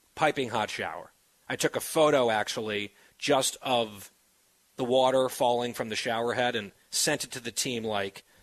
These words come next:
"Success, finally." So I'm just gonna knock on some wood here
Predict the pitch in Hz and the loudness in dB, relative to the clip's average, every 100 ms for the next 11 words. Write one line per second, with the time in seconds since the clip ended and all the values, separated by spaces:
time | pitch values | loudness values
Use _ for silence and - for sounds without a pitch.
0 | _ _ _ - - - 170 117 - - | _ _ _ -4 0 2 2 2 0 -2
1 | - 147 139 117 85 - _ _ _ _ | -2 0 0 -2 -6 -14 _ _ _ _
2 | _ _ _ _ _ _ _ - 139 139 | _ _ _ _ _ _ _ -6 -4 -4
3 | 151 113 127 143 147 135 135 123 131 113 | -4 -2 0 0 0 -4 -4 -2 -2 -2
4 | 98 95 | -6 -8